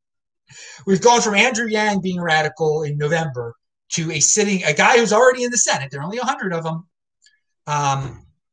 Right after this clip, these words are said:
proposing that. I mean, that's, uh, t-,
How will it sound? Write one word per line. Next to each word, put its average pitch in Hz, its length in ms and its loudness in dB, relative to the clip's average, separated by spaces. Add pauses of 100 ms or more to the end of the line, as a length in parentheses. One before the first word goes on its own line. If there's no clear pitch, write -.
(540)
proposing 160 580 0
that. 135 240 2 (160)
I 123 80 -8
mean, 123 300 -8
that's, - 360 -6 (1300)
uh, - 100 -14 (580)
t-, - 100 -2